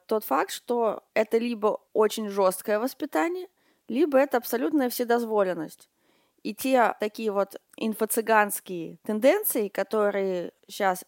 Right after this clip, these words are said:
очень сильно проникают в нашу культуру,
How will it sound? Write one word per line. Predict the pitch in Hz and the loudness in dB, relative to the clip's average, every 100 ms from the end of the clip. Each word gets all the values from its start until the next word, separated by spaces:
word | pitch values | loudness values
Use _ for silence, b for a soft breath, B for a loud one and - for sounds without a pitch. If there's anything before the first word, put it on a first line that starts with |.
| - | 0
очень | 202 190 185 175 | 0 0 -6 -12
сильно | - 196 175 165 151 - | -8 -6 -4 -4 -4 -6
проникают | 175 175 180 185 175 170 | -8 -10 -6 0 0 0
в | |
нашу | 175 175 - | -4 -6 -8
культуру, | 202 196 311 415 233 | -10 -2 0 0 -2